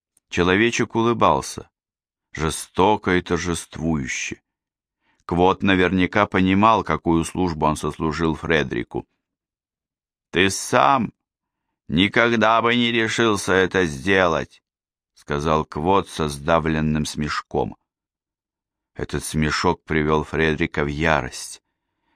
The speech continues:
Когда Квод протянул руку за лезвием, Фредерик резким движением вскинул руку и полоснул ножом по горлу Квода. "Я куда более решителен,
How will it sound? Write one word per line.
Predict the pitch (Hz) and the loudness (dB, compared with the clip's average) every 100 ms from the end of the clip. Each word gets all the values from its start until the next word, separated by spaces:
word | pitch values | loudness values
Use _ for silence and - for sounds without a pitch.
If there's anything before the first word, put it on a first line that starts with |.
| - | -10
Когда | 71 76 82 | -4 0 0
Квод | - 85 87 - | 0 0 0 0
протянул | 80 78 87 87 82 | -2 0 2 2 2
руку | 85 82 82 | 0 -2 -2
за | 80 | 0
лезвием, | 80 92 85 82 76 | 2 0 0 0 -2
Фредерик | - 80 78 80 - | 0 0 0 -2 0
резким | 78 - 76 71 | -2 -2 -4 -4
движением | 71 76 82 82 80 | -4 -2 0 0 -2
вскинул | 78 - 85 80 78 | -4 -6 -4 -2 -2
руку | 71 92 98 98 - _ _ _ _ | -2 -4 -2 -6 -6 _ _ _ _
и | 87 | -4
полоснул | - 87 85 - 90 104 95 | 2 2 2 0 0 2 2
ножом | 90 76 73 92 95 - | 2 0 2 2 2 0
по | - 78 | 0 0
горлу | 71 78 92 87 82 87 | 0 0 0 2 0 -2
Квода. | - 71 80 82 64 53 - _ _ _ _ _ _ _ _ _ _ _ _ _ _ _ _ _ _ _ | -4 -6 -2 0 -2 -6 -12 _ _ _ _ _ _ _ _ _ _ _ _ _ _ _ _ _ _ _
"Я | - 85 92 | -4 2 2
куда | - 101 95 104 | 2 0 2 2
более | 76 95 120 101 92 85 | 2 0 2 2 2 2
решителен, | 80 78 - 90 - 69 76 71 | 0 -2 -2 -2 -2 0 2 0